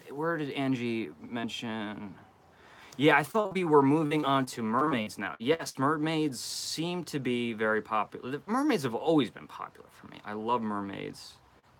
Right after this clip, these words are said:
Uh, and Hobble Kitty says, "Yes, mermaids are swiftly becoming the new hotness,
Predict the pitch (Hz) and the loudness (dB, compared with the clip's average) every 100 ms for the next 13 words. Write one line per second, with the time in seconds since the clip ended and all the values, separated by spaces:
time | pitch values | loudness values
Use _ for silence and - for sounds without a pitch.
0 | - - 98 95 92 - - _ _ _ | -12 -4 0 0 -2 -4 -12 _ _ _
1 | _ _ _ - _ - - - - - | _ _ _ -20 _ -20 -20 -20 -20 -20
2 | - 110 104 101 101 101 95 - 143 139 | -14 -6 -2 -2 0 -2 -4 -2 -2 0
3 | 143 123 110 117 113 123 131 143 131 113 | -2 -2 -2 -2 -2 0 2 2 0 -2
4 | - 147 143 123 117 - 123 120 110 110 | 0 -2 -2 -6 -4 -2 -2 -2 -4 -4
5 | 107 123 170 139 - - 135 92 - - | -2 0 0 -2 0 0 -2 -8 -8 -10